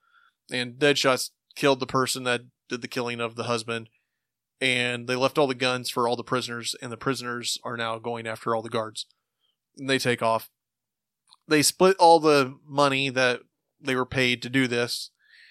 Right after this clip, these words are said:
and they were taking a little bit of a break. They apparently at some point pissed off Doctor Psycho, and so he's setting stuff up to go after these members.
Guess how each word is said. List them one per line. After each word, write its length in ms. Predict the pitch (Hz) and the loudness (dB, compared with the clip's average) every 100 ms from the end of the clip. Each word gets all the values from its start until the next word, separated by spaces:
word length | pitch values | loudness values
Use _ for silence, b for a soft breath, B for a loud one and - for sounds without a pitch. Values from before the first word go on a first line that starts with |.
| b - | b -6
and 240 | 127 123 | -2 0
they 80 | 123 | -2
were 80 | 123 | -2
taking 280 | 120 117 | -2 -4
a 40 | 120 | -8
little 180 | 120 113 | -8 -4
bit 180 | 123 | -4
of 100 | 123 | -4
a 40 | 139 | 0
break. 380 | 170 196 - - _ _ _ _ | 4 4 2 -14 _ _ _ _
They 160 | 160 156 | 2 4
apparently 480 | 143 214 262 233 147 | 4 2 2 2 0
at 80 | |
some 160 | - 170 | 0 -2
point 240 | 147 139 | 0 -2
pissed 220 | 131 143 143 | 0 0 2
off 180 | 135 | 2
Doctor 260 | - 123 - | 4 2 0
Psycho, 520 | - 117 120 160 180 _ _ _ _ | -2 0 0 0 -2 _ _ _ _
and 440 | 147 139 131 131 123 | -2 0 2 0 0
so 180 | 151 139 | 2 2
he's 240 | 170 202 | 2 0
setting 300 | - 170 151 | 6 6 6
stuff 320 | 143 151 139 | 2 2 4
up 300 | 139 131 - | 4 4 2
to 100 | - | -6
go 280 | 127 127 123 | 0 2 4
after 580 | 123 123 - 127 120 117 _ _ - | 4 2 0 0 0 -4 _ _ -14
these 400 | 139 131 123 120 | -4 -2 -2 -2
members. 600 | 139 127 120 113 - | -2 0 -2 -4 -8